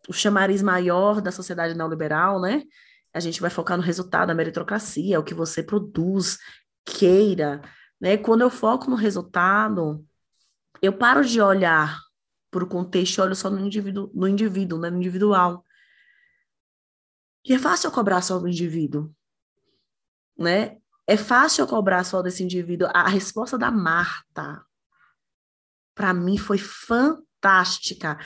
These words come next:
A Marta, jogadora de futebol fantástica do Brasil, foram criticar porque o Brasil perdeu.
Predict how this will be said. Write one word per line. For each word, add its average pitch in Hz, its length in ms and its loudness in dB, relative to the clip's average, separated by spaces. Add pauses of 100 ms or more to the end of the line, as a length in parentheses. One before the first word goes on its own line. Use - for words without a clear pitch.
(360)
A 180 100 4
Marta, 202 600 4 (240)
jogadora 170 300 2
de 185 60 -6
futebol 180 540 -4 (260)
fantástica 208 1160 2
do 180 80 -4
Brasil, 170 640 -4 (560)
foram 202 260 6
criticar 202 880 0 (1080)
porque 202 200 0
o 196 40 8
Brasil 185 300 2
perdeu. 180 640 -2